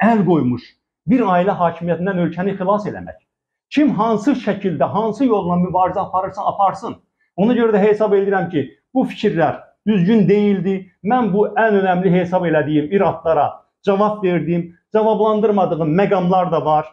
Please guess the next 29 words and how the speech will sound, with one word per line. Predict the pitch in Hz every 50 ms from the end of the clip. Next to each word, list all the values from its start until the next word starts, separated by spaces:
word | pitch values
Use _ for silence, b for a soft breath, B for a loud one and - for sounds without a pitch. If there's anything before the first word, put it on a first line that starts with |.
| _ _ _ _ -
Əgər | 214 226 220 196 - -
Sevinç | 208 196 196 196 196 196 -
xanımın | 175 160 156 151 151 165 196 185 196
istəyi, | - - - - 170 170 170 165 143
həvəsi | 156 165 170 165 - - 190
olsa | 170 160 139 - 175 160 -
ki, | 156 135 131
bu | 170 170 - - - - -
mübahisə | 170 170 170 165 165 151 - - 165 143
davam | 151 151 160 156 151
eləsin, | 147 147 139 139 156 143 143
növbəti, | 170 180 160 175 160 - - 196 165 127 - - _ _ _ _ _ _ _ -
e, | 135 139 156 202
imkanlarda | 185 175 175 175 160 160 156 156 151 143 151 147 143
mən | 165 170 160 -
o | 190 185 175
barədə | 190 185 170 190 180 175
də | 175 185
danışaram, | 190 180 175 175 190 185 185 190 196 220
amma | 208 208 202
mən | 202 226 233 220 208 - 156
bunları | 175 196 196 190 196 196 214 208 -
deməli | 180 170 165 165 160 175 175 170
idim. | 131 139 156 - - _ _ _ _ _ _ _ _ _ _ _ _ _ _ _ _ _ -
İndi | 190 180 175 180 208 208
isə | 208 196 190 190 185
sizin | 160 147 160 190 131
sualınızın | - 180 160 147 147 147 139 127 160 190 - 196 -
ikinci | - - 180 175 175 175 190